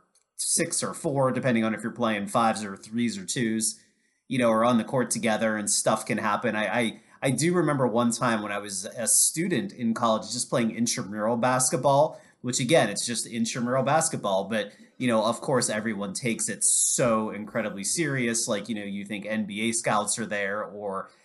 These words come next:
the coach of the college team is there ready to just pluck you out of the intramural court and put you on the varsity team. And that there was a time where we kinda ran up against this team, you know, a couple of different times. They didn't like us, we didn't like them sort of thing. And it did get a little heated in the game, and there was a lot of pushing and shoving.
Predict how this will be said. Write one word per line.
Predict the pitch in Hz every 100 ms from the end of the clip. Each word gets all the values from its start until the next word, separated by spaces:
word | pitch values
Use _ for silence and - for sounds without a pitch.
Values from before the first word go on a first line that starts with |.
| _
the | 131
coach | 135 147 135
of | 123
the |
college | 113 127 110 95
team | - 110
is | 101
there | 104 107 101
ready | 101 101
to |
just | 90 101 -
pluck | 165 147 151
you | 147 127
out | 120 123
of |
the | 117
intramural | 120 113 107 110 107
court | 104 123 107 104
and | 98
put | 131
you | 104
on | 104
the | 98
varsity | 107 101 - 101
team. | 98 110 101 - _ _ _
And | 147
that | 160
there | 135 175
was | 156 160 143
a | -
time | 143 131 127
where | 113 110
we | 117
kinda | 117 127
ran | 117 98 123
up | 123 123
against | 113 120 113
this | 117 -
team, | - 131 120 123 110
you | 107
know, | 101
a |
couple | 98 139 139 113
of | 98
different | 127 139 117
times. | - 120 117 113 101
They | 110
didn't | 110 110
like | 104 110
us, | 110 107
we | 117
didn't | 107 101
like | 98 101
them | 110 107
sort | - 113
of | 104
thing. | 123 113 110 - - _ -
And | 247
it | 190
did | 185 151
get | 151
a | 139
little | 120 117
heated | 107 - 139 117 110
in | 113
the | 101
game, | 113 110 110
and | 101
there | 101
was | 104 101
a |
lot | 98 101
of | 92 -
pushing | 143 135 117 92
and | 87
shoving. | - 123 104 110 117 120